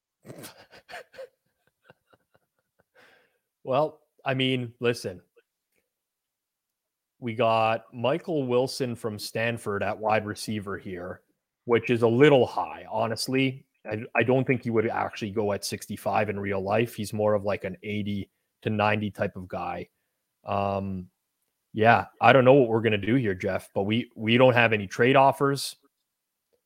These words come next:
We have Daiyan Henley, who is a, a linebacker. I know you might be scarred from linebackers because of Kenneth Murray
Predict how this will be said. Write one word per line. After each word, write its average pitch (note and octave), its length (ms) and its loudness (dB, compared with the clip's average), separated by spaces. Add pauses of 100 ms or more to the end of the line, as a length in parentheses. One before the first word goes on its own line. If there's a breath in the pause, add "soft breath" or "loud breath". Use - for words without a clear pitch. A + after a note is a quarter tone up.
(280)
We A#2+ 120 0
have C3 320 2
Daiyan G3 520 6
Henley, G#2 840 -2
who A#2 160 0
is G#2+ 140 -2
a, - 100 -4 (100)
a A2 80 -4
linebacker. G2+ 1160 -4 (420)
I B2+ 120 6
know D3+ 240 8
you D3 160 2
might C#3+ 260 6
be A#2 100 -4
scarred A#2+ 580 2
from G#2+ 220 -4
linebackers G#2+ 800 -2
because G2+ 300 -8
of G2 120 -8
Kenneth G#2+ 380 -6
Murray G#2 520 -4